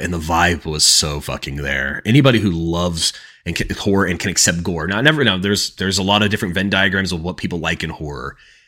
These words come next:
Um, but if, if you can accept some very gratuitous fucking blood, guts, and nasty, the film itself, the pacing,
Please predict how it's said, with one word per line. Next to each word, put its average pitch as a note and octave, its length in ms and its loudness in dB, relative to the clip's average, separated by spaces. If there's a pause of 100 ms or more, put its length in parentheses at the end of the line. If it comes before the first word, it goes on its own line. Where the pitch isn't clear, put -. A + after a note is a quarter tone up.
(280)
Um, D#2 440 -4
but F2+ 140 -2
if, F2 160 -6
if F#2 80 -6
you A#2 100 4
can D3 120 6
accept - 600 2
some D2+ 300 -2
very E2+ 300 -2
gratuitous E2 680 -2
fucking D2 420 -8
blood, D#2 380 -6
guts, D#2 280 -2
and C2 120 -8
nasty, F#2+ 540 -2 (960)
the E2+ 100 -6
film B2 300 4
itself, F#2 440 2
the - 80 -8
pacing, F2+ 680 0